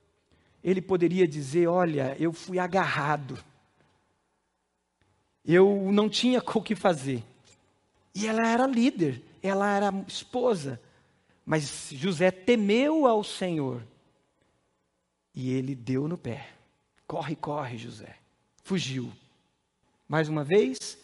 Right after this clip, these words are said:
domínio próprio. Nos dois casos que a gente trouxe aqui, as consequências imediatas não foram as melhores.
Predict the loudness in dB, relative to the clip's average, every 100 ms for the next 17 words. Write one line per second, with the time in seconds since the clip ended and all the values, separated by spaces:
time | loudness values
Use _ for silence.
0 | _ -10 -2 0 0 -4 -6 -10 -16 _
1 | -20 _ _ _ _ -12 -2 0 4 2
2 | 4 4 4 2 0 0 0 -4 -6 -6
3 | -6 -8 -14 _ _ _ _ _ _ _
4 | _ _ _ _ 2 6 6 4 -2 -4
5 | -2 0 0 -4 -12 _ _ _ _ _
6 | _ _ _ -4 -2 0 0 2 2 0
7 | 0 0 0 2 0 0 -2 -2 -4 -4
8 | -2 -2 -2 -4 -4 -8 -14 -20 -20